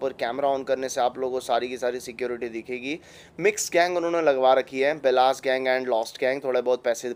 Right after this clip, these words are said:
मे-, फेंक दिए होंगे उसके ऊपर। तो यहाँ पर दोस्तों आप लोग देख पा रहे हो कुछ Lost gang नीचे खड़े हैं, कुछ बेलास gang ऊपर खड़े हैं, ठीक है?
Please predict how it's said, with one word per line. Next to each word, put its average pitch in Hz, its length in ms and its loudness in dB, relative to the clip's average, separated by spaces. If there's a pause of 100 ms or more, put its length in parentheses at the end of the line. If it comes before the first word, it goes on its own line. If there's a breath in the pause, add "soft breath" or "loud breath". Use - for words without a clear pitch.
(100)
मे-, 120 160 -4
फेंक 120 300 -6
दिए 131 120 -2
होंगे 131 200 0
उसके 127 200 -4
ऊपर। 127 300 0 (280 loud breath)
तो 156 60 -8
यहाँ 160 240 4
पर 175 160 -2
दोस्तों 160 280 2
आप 156 120 2
लोग 156 140 2
देख 139 240 2
पा 147 100 6
रहे 147 120 6
हो 151 60 4
कुछ 147 240 -6
Lost 123 280 0
gang 131 200 -2
नीचे 120 260 -4
खड़े 135 220 0
हैं, 135 140 -2
कुछ - 280 -10 (260)
बेलास 123 380 4
gang 123 220 -4
ऊपर 131 220 -2
खड़े 127 280 -2
हैं, 139 140 -2 (1200 loud breath)
ठीक 156 160 -6
है? 147 180 4